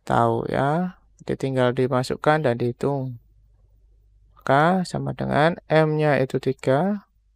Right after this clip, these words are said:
kilogram dikali C-nya itu empat ribu seratus delapan puluh enam.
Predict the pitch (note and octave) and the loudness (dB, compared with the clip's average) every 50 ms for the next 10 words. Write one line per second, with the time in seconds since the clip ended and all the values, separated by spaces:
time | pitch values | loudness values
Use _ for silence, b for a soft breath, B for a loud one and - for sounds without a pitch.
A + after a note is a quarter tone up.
0 | _ _ _ - - B2+ C#3 C3 A#2+ - - - B2+ B2 B2+ C#3 D#3+ F3 F#3 F#3+ | _ _ _ -6 -4 0 0 0 0 0 0 -2 0 0 0 0 -2 -4 -6 -8
1 | F#3 _ _ _ _ _ _ _ b b b b b b b b _ _ _ _ | -10 _ _ _ _ _ _ _ b b b b b b b b _ _ _ _
2 | - C3 B2+ - - C3+ C3 B2+ B2+ B2+ B2+ B2+ B2 A#2+ A#2+ A#2+ B2+ - _ _ | -2 -2 0 2 2 2 4 4 2 2 0 0 0 0 -2 -4 -6 -8 _ _
3 | _ _ _ _ - - D3 C3+ B2+ B2 B2 B2 B2 A#2 A#2+ A#2+ - B2 A#2 B2 | _ _ _ _ 0 4 4 6 6 4 4 2 2 2 0 0 0 -2 -2 0
4 | A#2 - A#2+ A#2+ - B2+ B2 A#2+ - _ - A#2 A#2+ A#2 A#2+ - - - C3 - | 0 0 0 0 2 0 -2 -2 -4 _ -4 -2 -2 -2 -4 -4 -4 -6 -4 -4
5 | C3 - - B2 A#2 A#2 - A#2+ B2 B2 B2 B2+ B2 - _ _ _ - - _ | -8 -6 -2 -2 -2 0 0 -2 -2 -2 -2 -6 -10 -14 _ _ _ -20 -20 _
6 | _ _ _ _ _ - B2 A#2+ A#2+ B2+ C#3 E3 | _ _ _ _ _ -8 -4 -2 0 0 0 0